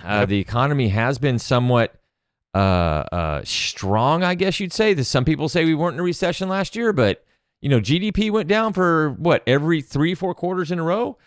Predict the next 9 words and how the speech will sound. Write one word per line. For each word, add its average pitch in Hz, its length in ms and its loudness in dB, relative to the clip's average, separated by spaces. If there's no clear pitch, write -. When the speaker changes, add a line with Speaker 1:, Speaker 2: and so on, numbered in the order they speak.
Speaker 1:
I 117 60 -2
mean, 120 140 0
that's - 460 -4
defined 131 500 2
as 104 220 4
a 117 120 4
recession. 90 720 -2
Um, 87 560 0
and, 98 500 2